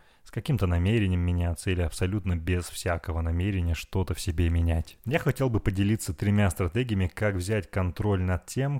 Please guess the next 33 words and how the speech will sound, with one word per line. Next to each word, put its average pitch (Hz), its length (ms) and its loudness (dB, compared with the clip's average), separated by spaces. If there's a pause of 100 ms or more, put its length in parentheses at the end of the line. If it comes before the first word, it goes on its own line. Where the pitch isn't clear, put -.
как 107 360 2
ты 127 300 -6
будешь 101 440 -2
изменяться 92 560 0
в 90 40 -2
будущем. 90 520 -4
Иными 101 200 0
словами, 98 540 0 (160)
как 107 380 -2
управлять 95 500 -2
и - 20 -4
программировать 92 800 0
ту 104 120 -4
самую 104 500 2
лучшую 95 460 0
версию 87 440 -2
себя 95 380 0
в 87 120 -4
будущем. 90 600 2 (220)
Итак, 92 340 0
шаг 120 220 2
номер 101 240 6
один. 85 360 4 (220)
Необходимо 101 520 0
разобраться 98 500 0
в - 60 -6
своей 95 260 -2
прошлой, 107 600 -2
текущей - 600 -6
и 95 40 0
будущей 98 440 -2
версии 92 420 -2
себя. 82 500 -4